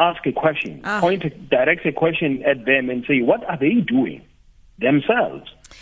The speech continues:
Speaker 2: Listen,
Speaker 1: Um,
Speaker 2: you know,
Speaker 1: uh,
Speaker 2: um, Bongani,
Speaker 1: yeah.
Speaker 2: the other day, it, I,
Speaker 1: Yeah.
Speaker 2: exactly to the point that you're making, at some point I went to try and,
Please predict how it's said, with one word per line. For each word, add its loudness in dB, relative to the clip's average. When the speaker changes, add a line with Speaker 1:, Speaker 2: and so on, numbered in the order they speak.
Speaker 2:
Listen, 2
Speaker 1:
Um, 0
Speaker 2:
you 4
know, 6
Speaker 1:
uh, 6
Speaker 2:
um, 2
Bongani, 4
Speaker 1:
yeah. -20
Speaker 2:
the 2
other 4
day, 2
it, -6
I, 4
Speaker 1:
Yeah. 4
Speaker 2:
exactly 2
to -2
the -2
point 0
that -6
you're -2
making, -4
at -4
some 2
point -2
I 4
went 0
to -8
try 0
and, -2